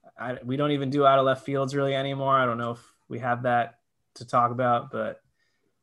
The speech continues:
whatever. The Lakers are searching for their head coach.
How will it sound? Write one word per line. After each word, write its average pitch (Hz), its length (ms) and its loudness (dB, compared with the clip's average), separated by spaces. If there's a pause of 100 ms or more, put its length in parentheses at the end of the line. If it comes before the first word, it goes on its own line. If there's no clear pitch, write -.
(120)
whatever. 175 560 4 (1120)
The 131 80 -4
Lakers 147 480 0
are 147 100 2
searching 151 360 -6
for 147 160 -2
their 143 120 2
head 147 200 0
coach. 147 480 2